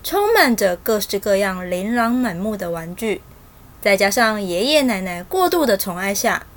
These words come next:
让一位可爱的小女孩变得放肆无礼，真心会觉得这样的宠爱真的非常的不可取啊。另外，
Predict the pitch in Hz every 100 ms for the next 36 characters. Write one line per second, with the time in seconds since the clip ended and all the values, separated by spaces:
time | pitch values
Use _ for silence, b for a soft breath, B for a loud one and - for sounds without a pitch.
0 | - - - - 220 190 190 202 247 233
1 | 208 - 180 - 330 320 254 214 214 190
2 | 202 180 185 B B B 240 190 165 180
3 | 311 254 208 - 240 180 185 190 190 -
4 | - - - - - - - - - -
5 | 240 240 247 233 233 247 196 196 190 190
6 | 381 370 349 277 233 214 170 240 226 190
7 | - 208 208 202 - 202 208 185 185 285
8 | 254 - 180 - - 185 - - - -
9 | - - - - - - 240 214 214 190
10 | 185